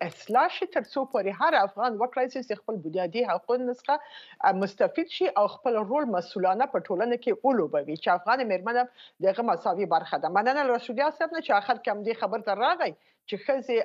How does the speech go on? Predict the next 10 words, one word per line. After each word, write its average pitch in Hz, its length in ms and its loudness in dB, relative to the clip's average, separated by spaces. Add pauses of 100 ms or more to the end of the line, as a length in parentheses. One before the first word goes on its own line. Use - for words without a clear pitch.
او 190 160 2
نارینه 185 440 0
دواړه 220 280 0
باید 190 220 -4
اوږه 170 380 0
په 330 140 0
اوږه 180 400 0
د 170 100 -6
افغانستان 180 640 -4
د 214 60 -6